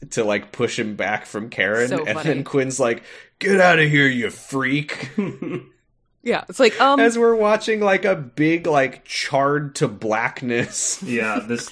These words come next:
Speaker 2: Look in the mirror,
Speaker 1: vampire
Speaker 2: honey.
Speaker 1: smeared in blood, and,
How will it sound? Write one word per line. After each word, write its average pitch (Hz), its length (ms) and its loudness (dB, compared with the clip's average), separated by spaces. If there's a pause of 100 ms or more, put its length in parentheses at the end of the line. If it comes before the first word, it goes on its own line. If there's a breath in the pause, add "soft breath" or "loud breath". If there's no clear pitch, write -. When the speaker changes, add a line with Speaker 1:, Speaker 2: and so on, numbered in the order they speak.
(160)
Speaker 2:
Look - 220 -4
in 269 80 -4
the 175 80 -4
mirror, 156 260 0
Speaker 1:
vampire 190 480 -4 (640 loud breath)
Speaker 2:
honey. 165 140 -16
Speaker 1:
smeared 165 540 -4
in 156 200 -2
blood, 127 480 2
and, 120 240 -8